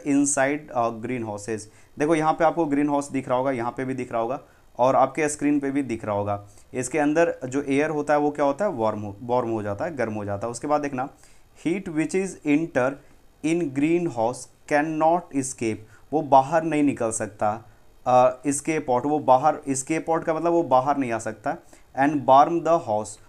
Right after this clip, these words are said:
और वो क्या करता है? घर को गर्म कर देता है। "Which is essential for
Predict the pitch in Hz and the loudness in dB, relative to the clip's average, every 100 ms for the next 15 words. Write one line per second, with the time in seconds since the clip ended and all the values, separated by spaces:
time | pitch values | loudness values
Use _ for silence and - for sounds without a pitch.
0 | - 120 143 160 156 151 151 143 175 160 | -2 0 2 0 2 2 2 0 -2 -2
1 | 120 139 139 175 143 123 127 123 113 107 | -2 -4 -2 -4 0 2 2 0 -6 -6
2 | 104 101 104 107 - - _ - 143 208 | -6 -6 -6 -8 -16 -20 _ -2 0 0
3 | 202 156 151 151 151 151 170 170 170 131 | -4 -2 -2 0 -2 0 0 0 -2 -6